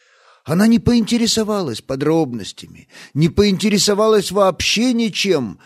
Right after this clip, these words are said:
Быстро свернула разговор, простилась, повесила трубку и решила,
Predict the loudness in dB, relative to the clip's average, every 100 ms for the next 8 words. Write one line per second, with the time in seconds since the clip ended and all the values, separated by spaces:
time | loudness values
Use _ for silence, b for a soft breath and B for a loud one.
0 | b b -2 2 2 2 0 -2 -2 -2
1 | -2 0 0 0 0 0 0 0 0 -2
2 | -4 b b b 2 4 0 0 2 2
3 | 0 -6 b 0 2 2 0 -2 -2 -2
4 | -2 -4 -2 2 2 2 2 2 2